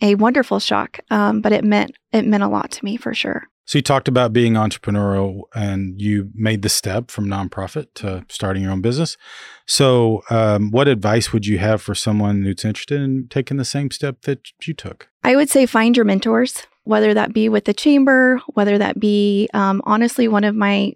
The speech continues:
Speaker 1: mentors was freshman year biology instructor. Um, and he pretty much still, I still call him up at times and say, "Hey, I need your advice."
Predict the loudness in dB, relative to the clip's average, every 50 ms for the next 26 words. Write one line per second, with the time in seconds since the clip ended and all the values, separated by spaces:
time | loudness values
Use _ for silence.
0 | _ -4 -2 0 0 -2 -2 0 0 2 2 0 0 0 0 0 -2 -4 _ -2
1 | -2 -2 -2 -2 0 0 2 2 2 2 2 2 2 2 2 2 0 0 0 0
2 | 0 0 -2 -4 -6 -6 -4 -2 -2 -2 -4 -6 -12 -20 -20 -20 -20 -10 -4 0
3 | 0 2 2 2 2 0 0 0 0 2 2 2 2 4 4 4 4 2 0 -2
4 | -6 _ _ _ _ _ _ -2 0 2 2 2 0 0 -2 -4 -6 -2 0 2
5 | 4 4 2 2 0 0 -2 -2 -2 0 0 0 0 -2 -2 -4 -8 -6 -2 -2
6 | 0 0 0 -2 -2 -4 -4 -4 -2 0 0 2 2 2 4 2 2 2 2 2
7 | 0 2 0 0 0 0 0 0 2 2 0 0 -2 -10 -14